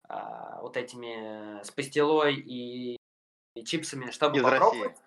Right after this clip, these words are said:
Speaker 1: Да, перед тем, как, соответственно, продавать, я захотел попробовать. Заказал, и она у меня, э, пришла через, э,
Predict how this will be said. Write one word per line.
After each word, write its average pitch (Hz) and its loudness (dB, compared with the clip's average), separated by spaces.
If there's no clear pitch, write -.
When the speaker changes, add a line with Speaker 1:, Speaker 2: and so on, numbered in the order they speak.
Speaker 1:
Да, 139 8
перед 135 -6
тем, 160 0
как, 135 -8
соответственно, 127 -10
продавать, 180 4
я 185 2
захотел 170 -2
попробовать. 135 -2
Заказал, 170 2
и 147 -2
она 143 2
у 196 -2
меня, 160 0
э, 120 -4
пришла 160 2
через, 143 -2
э, 127 -6